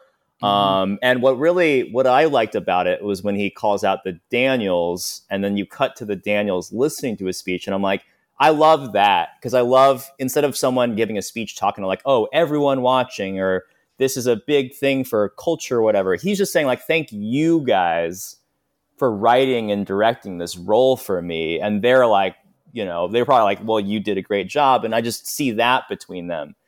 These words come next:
Speaker 2: And I love seeing that, you know, it's just genuine love and, and creativity between these people who made something. I thought that, I think it was, like, really interesting and,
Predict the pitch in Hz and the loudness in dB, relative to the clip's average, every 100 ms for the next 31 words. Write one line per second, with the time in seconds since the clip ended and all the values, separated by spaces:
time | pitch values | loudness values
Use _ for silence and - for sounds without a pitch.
0 | _ _ 131 139 143 151 156 139 143 117 | _ _ -2 2 4 6 4 2 -6 -4
1 | 101 92 104 98 - 95 87 98 139 117 | -4 0 2 2 -2 -6 -6 -4 -4 0
2 | 139 131 127 113 107 104 101 101 98 90 | 0 2 0 0 0 4 4 2 0 -6
3 | 90 87 92 90 - 139 110 - 123 117 | -6 -10 -10 -12 -4 -2 -2 -2 -4 -2
4 | 101 92 87 - 104 95 90 90 _ _ | -2 -6 -6 -10 -6 -4 -6 -12 _ _
5 | _ - 120 110 - - 113 - 90 92 | _ -4 -2 -2 -6 -6 -6 -4 -4 -2
6 | 95 95 - 92 92 90 85 82 107 110 | -2 -2 -2 -6 -4 -4 -4 -4 -4 -2
7 | 98 - 90 - 101 110 107 107 101 95 | -2 -2 -6 -8 -2 -2 -2 -6 -6 -4
8 | 95 90 95 85 110 - 101 - 90 85 | -4 -2 -4 -2 -6 -6 -8 -6 -6 -6
9 | 85 | -10